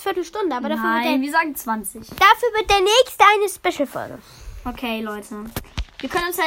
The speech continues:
Speaker 2: jetzt noch Witze erzählen.
Speaker 1: Nein, wir werden jetzt über unser Thema reden, das hier ist.
Speaker 2: Okay, Leute. Ähm, wart ihr denn schon mal, hast du schon mal bei einem Mädchen geschlafen?
Speaker 1: Nein, du?
Speaker 2: Ja.
Speaker 1: Und was hat sie dann gesagt?
Speaker 2: Das will ich nicht sagen.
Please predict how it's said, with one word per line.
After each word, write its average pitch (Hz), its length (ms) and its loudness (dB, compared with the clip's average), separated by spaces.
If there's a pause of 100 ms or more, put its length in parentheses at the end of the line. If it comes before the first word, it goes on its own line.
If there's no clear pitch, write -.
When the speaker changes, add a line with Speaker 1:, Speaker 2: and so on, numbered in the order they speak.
Speaker 2:
jetzt - 120 -4
noch 277 80 -4 (100)
Witze - 220 2
erzählen. 208 520 -4 (160)
Speaker 1:
Nein, 226 380 -6 (440)
wir 285 140 -6
werden 269 220 -4
jetzt 285 140 -12
über 285 160 -4
unser 269 240 -8
Thema 285 300 -4
reden, 254 240 -8
das 247 140 -10
hier - 220 0
ist. - 300 -12 (800)
Speaker 2:
Okay, 330 300 -2
Leute. 240 440 -6 (400)
Ähm, 269 520 -4
wart 285 300 -2
ihr 453 140 -4
denn 339 100 -12
schon 349 180 -6
mal, 285 460 -2
hast 262 260 -8
du 269 60 -12
schon 254 140 -6
mal 233 80 -6
bei 226 80 -6
einem 214 120 -6
Mädchen 254 260 -10
geschlafen? 214 300 -14 (600)
Speaker 1:
Nein, 233 400 -8 (160)
du? 359 160 -8 (560)
Speaker 2:
Ja. - 180 -14 (800)
Speaker 1:
Und 277 340 -6
was 277 220 -8
hat 269 100 -8
sie 277 100 -10
dann 247 200 -8
gesagt? - 500 -12 (180)
Speaker 2:
Das 240 220 -14
will 285 100 -10
ich 370 120 -10
nicht 403 160 -8
sagen. 220 220 -8